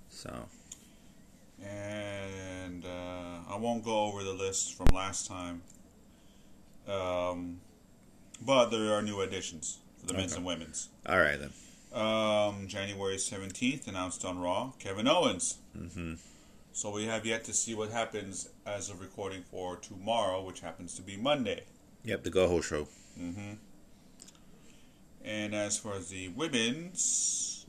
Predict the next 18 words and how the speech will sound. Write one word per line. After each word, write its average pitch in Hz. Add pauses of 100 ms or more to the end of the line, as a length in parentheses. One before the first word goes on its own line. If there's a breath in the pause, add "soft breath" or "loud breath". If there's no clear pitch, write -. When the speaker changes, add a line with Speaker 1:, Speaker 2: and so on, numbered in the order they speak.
Speaker 2:
there's 92
two 151 (340)
from 104
Raw 87 (180)
that 87
are 85
Speaker 1:
Mm-hmm. 95
Speaker 2:
announced 85
to 87
Raw 82
that 82
are 90
going 95
to -
the 107
Women's 110
Royal 87
Rumble. 101